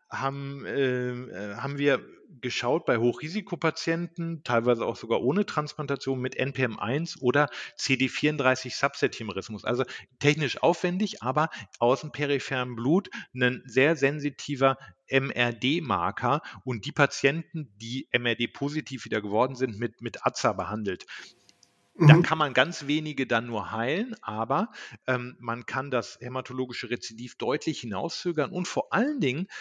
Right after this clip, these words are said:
Speaker 1: identifiziert man eine Gruppe an Patienten, die eben keinen Rückfall kriegen. Und bei denen kann man dann, du weißt das, äh,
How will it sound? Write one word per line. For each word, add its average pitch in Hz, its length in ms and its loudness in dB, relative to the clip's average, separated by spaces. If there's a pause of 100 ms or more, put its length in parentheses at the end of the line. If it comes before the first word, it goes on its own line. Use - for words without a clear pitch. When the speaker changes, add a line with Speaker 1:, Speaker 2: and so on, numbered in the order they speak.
(160)
Speaker 1:
identifiziert 147 880 0
man 123 140 2
eine 110 120 -2
Gruppe - 400 0
an 117 160 -6
Patienten, 147 800 -2 (140)
die 131 260 0 (240)
eben 135 400 2 (260)
keinen 202 460 6
Rückfall 190 540 6
kriegen. 110 340 0
Und 123 140 -2
bei 127 100 10
denen 135 320 4
kann 170 200 4
man 175 180 4
dann, 147 500 0
du 131 140 -2
weißt 151 240 4
das, 156 180 2
äh, - 60 -8